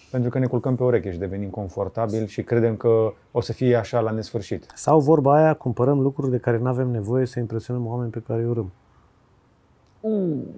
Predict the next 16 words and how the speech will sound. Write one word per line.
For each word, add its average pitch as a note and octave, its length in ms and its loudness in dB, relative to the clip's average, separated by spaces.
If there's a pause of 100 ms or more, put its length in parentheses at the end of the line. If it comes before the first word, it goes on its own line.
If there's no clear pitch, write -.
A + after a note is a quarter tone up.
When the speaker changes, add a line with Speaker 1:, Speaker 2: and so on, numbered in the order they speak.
(800)
Speaker 1:
Da. A2 180 -6
Speaker 2:
N-am C#3 180 2
inventat-o A#2+ 520 -2
eu, D3 180 4
era C3 120 4
mai D#3 180 6
lungă, D#3 540 6
dar, B2+ 300 4 (420)
dar B2+ 180 2
cred E3+ 180 2
că D#3 100 2
asta, D#3 420 4 (600)
uh, B2 680 0
faptul D3+ 360 0
că, C3 320 0 (760)
uh, B2 180 -2